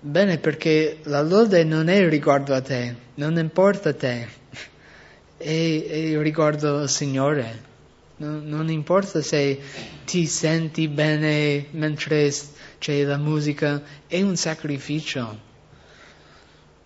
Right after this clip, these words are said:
E quindi penso che questo sia un altro modo in cui possiamo sacrificare al Signore, di cantare, magari quando non sentiamo di cantare.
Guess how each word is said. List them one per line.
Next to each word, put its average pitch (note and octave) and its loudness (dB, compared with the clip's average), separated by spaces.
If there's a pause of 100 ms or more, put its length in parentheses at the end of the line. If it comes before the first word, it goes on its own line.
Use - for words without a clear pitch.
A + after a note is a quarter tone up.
(440)
E - -10
quindi E3 -2
penso F3+ -4
che E3 -4
questo E3 -6
sia D#3+ 0
un D#3 0
altro D#3 0
modo D#3 0
in D3+ -2
cui D3+ -4
possiamo D#3 -4
sacrificare D3+ -4
al C#3 -4
Signore, C#3+ -4
di C#3+ -4 (680)
cantare, E3+ 4
magari C#3+ 0
quando D#3+ 0
non D#3+ 2
sentiamo D3 0 (1000)
di C#3+ -4
cantare. C3 -4